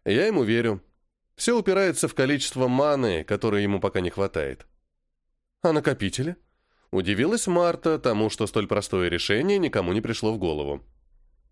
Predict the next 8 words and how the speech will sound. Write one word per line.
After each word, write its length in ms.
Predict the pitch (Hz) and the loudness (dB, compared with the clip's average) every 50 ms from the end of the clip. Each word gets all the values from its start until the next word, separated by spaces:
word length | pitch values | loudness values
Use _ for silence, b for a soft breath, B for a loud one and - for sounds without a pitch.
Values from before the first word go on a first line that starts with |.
| _ _ _ - | _ _ _ -2
"А 160 | 92 107 147 | 0 2 2
накопители 580 | 202 214 - 240 240 - 269 254 - 233 196 | 2 2 0 0 0 0 -2 0 0 2 2
он 200 | 185 165 143 127 | 2 2 2 0
тоже 300 | - 143 170 180 160 170 | 0 0 0 2 2 0
должен 380 | 120 107 113 147 143 127 113 95 | 0 2 0 0 2 0 -2 0
будет 220 | 104 123 135 117 | 0 0 0 0
заряжать 440 | 95 98 87 90 82 87 110 127 - | 0 0 0 0 0 0 -2 -2 -2
сам. 500 | - - - 78 73 71 69 69 69 - | -6 -4 -2 -2 -2 -4 -6 -8 -12 -16